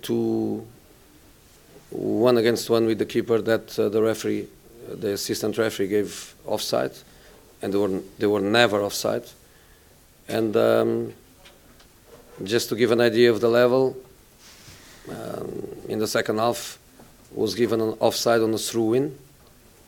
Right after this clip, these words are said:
and that shows clearly the, the level. So in the end, people want this competition to be a a nice and important competition, but you play on plastic pitch.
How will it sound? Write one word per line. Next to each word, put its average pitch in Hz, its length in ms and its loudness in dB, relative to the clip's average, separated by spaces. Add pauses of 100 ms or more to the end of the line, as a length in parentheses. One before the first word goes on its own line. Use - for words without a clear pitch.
(260)
and 113 160 -2
that 123 140 4
shows 101 260 0
clearly 98 380 -4
the, 95 400 -8 (320)
the 104 160 -2
level. 101 300 -2
So 107 200 2
in 117 140 2
the 110 120 0
end, 131 360 -2 (1080)
people 113 340 4
want - 520 -2
this 113 200 -6
competition 110 560 -4
to 107 100 -6
be 104 220 -2
a 98 300 -4 (800)
a 107 80 -6
nice 110 480 0
and 101 180 -4
important 104 460 -2
competition, 120 640 -4 (640)
but 110 580 -2
you 110 140 -6
play 127 320 6
on 117 420 0 (120)
plastic 123 420 0
pitch. - 420 -8